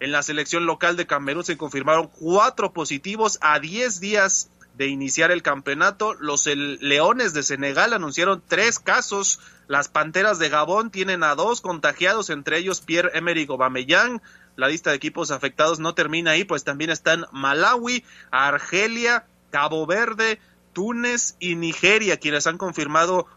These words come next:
contagios de covid en sus equipos. Esto se debe, Adrián, entre otras cosas, al rezago de la vacunación que enfrenta el continente africano, porque hay que decirlo, hay muchos países que acapararon vacunas,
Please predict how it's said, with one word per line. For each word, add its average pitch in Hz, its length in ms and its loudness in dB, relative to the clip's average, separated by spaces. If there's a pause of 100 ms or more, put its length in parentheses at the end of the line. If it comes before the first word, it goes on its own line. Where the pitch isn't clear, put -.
contagios 160 580 -2
de 147 120 -4
covid 147 280 -2
en 156 120 0
sus 139 160 -4
equipos. 139 520 -4 (220)
Esto 190 240 4
se 185 160 4
debe, 208 280 4
Adrián, 196 440 0
entre 143 300 -4
otras 180 300 -2
cosas, 180 460 0
al 139 220 -2
rezago 160 400 0
de 240 100 0
la 156 140 0
vacunación 135 640 -2
que 247 100 -4
enfrenta 165 360 -2
el 143 80 -6
continente 143 500 -2
africano, 127 540 -2
porque 123 220 -6
hay 127 80 -4
que 165 100 2
decirlo, 156 480 2 (280)
hay 135 120 -2
muchos 151 220 -4
países 143 320 -2
que 143 100 2
acapararon 131 880 0
vacunas, 196 640 -2